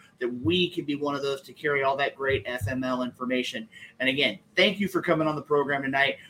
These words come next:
We look forward to seeing you in the future. And again, we're very much eagerly anticipating what's gonna happen this Saturday night when F M L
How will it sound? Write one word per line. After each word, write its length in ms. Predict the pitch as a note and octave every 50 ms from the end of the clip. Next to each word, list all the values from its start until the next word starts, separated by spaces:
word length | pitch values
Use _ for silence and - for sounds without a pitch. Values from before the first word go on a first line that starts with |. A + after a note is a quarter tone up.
| - _ -
We 140 | B2+ D3 D3+
look 160 | D3 - -
forward 240 | D3+ D3+ D#3 D3+ D3
to 60 | C#3
seeing 340 | - - E3 E3 D#3+ D#3+ D#3
you 80 | D3
in 60 | D3
the 80 | D3 C#3
future. 400 | - - C#3+ C#3+ C3+ - D3 C3+
And 100 | B2+ B2
again, 400 | A#2+ A#2+ D3 D3 C3+ A#2 A2 - - - - - - - _ _
we're 260 | - B2 D3+ D#3+ D#3 D3
very 380 | C3 C3+ E3+ F#3+ G3+ G3 F#3
much 540 | F3 F3+ F3+ D#3+ D3+ - - - - - - - _ _ _ -
eagerly 540 | - A#3+ C4+ C#4 A3 G#3 F3+ D#3+ D3+ D3 C#3+
anticipating 840 | C3+ C3 - D3 C3 - C3 - - C3+ B2+ B2+ B2 B2+ A#2+ A#2+ A#2 _ _ _ _ -
what's 300 | A2+ B2+ D3+ D#3+ D#3 -
gonna 160 | - D#3 C#3+
happen 420 | C#3+ D3 D3 C#3 - C#3 C3 C3 C#3+
this 220 | D#3+ E3+ E3 -
Saturday 400 | - F3 E3 D#3+ D#3+ D#3 D#3 D3+
night 360 | D3 D3 C#3+ C3+ A#2+ A#2+ - - - - - _ _ _ -
when 180 | B2+ C3+ B2 -
F 260 | - C#3+ D3 D3 - -
M 220 | - D3 D3 D3+ D3
L 440 | C#3+ C#3+ C3+ B2+ B2+ B2 - -